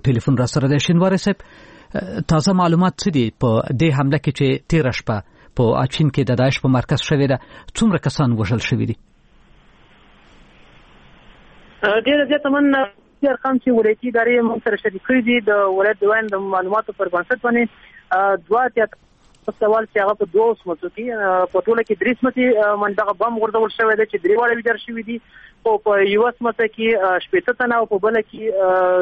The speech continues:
Speaker 2: دوه ویشت تنه. هغه وروستي ارقام دوی سره چې رسېدلي، دا ارقام دي. او د دې په خبره، لا د دې امکان چې د، د داعش وسوالو د تلفاتو شمېر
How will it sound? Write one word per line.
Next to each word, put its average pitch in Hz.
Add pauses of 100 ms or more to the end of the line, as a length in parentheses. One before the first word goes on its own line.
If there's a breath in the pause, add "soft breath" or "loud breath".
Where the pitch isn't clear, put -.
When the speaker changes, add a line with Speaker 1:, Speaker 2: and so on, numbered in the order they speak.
(400)
Speaker 2:
دوه 233
ویشت 233
تنه. 226 (460 loud breath)
هغه 190
وروستي 180
ارقام 226
دوی 202
سره 254
چې 233
رسېدلي، 214
دا 208 (100)
ارقام 226
دي. 220
او 202
د 185
دې 269
په 214
خبره، 247 (1120 loud breath)
لا 247 (160)
د -
دې 254
امکان - (480)
چې 214
د، 190 (340)
د - (220)
داعش 226
وسوالو 214 (120)
د 180
تلفاتو 190
شمېر 208